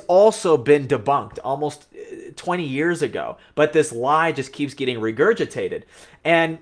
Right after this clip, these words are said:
when you really look at decarbonization, what does that really mean? Well, it means less everybody, right? L-, it means depopulation is what it is.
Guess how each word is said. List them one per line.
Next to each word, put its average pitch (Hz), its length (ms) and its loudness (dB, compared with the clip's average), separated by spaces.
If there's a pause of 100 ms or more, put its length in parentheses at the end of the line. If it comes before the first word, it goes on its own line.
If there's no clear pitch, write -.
(200)
when 170 180 -4
you 165 100 2
really 220 500 0
look 180 360 2
at 147 300 2 (260)
decarbonization, 131 1400 0
what 180 160 0
does 233 140 -2
that 143 180 -2
really 147 260 2
mean? 120 460 -8 (300)
Well, 180 320 4
it 160 180 -2
means 156 560 -6 (160)
less 151 600 2 (720)
everybody, 156 760 0
right? 120 320 -2
L-, 151 160 -2
it 175 220 0
means 190 360 -2 (300)
depopulation 139 1040 -2
is 104 120 -16
what 117 120 -2
it 104 100 -6
is. - 260 -8